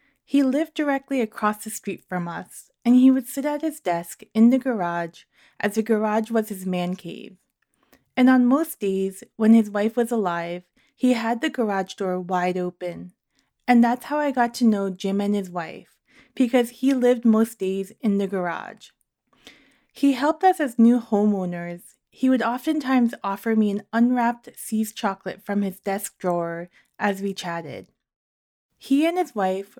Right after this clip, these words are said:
were prepared for every holiday. They decorated the inside and outside of their home from Valentine's Day through Christmas every year. As an Irishman on Saint Patrick's Day, he would tell me to come by a certain time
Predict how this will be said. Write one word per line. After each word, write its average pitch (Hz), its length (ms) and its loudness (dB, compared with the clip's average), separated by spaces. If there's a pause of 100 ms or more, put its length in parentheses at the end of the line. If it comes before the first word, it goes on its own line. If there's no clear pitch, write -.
were 226 140 0
prepared 220 580 -4
for - 180 -4
every 196 280 -4
holiday. 170 640 -6 (580)
They 226 140 2
decorated 269 580 0
the - 180 -4
inside 208 800 2
and 208 240 -4
outside 220 400 -2
of 240 140 -2
their 269 220 -2
home 185 500 -2
from 185 240 -4
Valentine's 247 720 2
Day 190 240 -6
through 196 240 -10
Christmas 233 540 -2 (100)
every 196 300 -4
year. 180 480 -8 (840)
As 247 180 2
an 240 140 2
Irishman 240 720 0
on 190 200 -8
Saint 214 280 -4
Patrick's 196 480 -8
Day, 180 420 -8 (140)
he 262 180 0
would 269 140 -2
tell 262 160 -2
me 320 160 -2
to 320 100 -2
come 240 260 4
by 226 120 4
a 240 100 0
certain 247 400 0
time 180 540 -8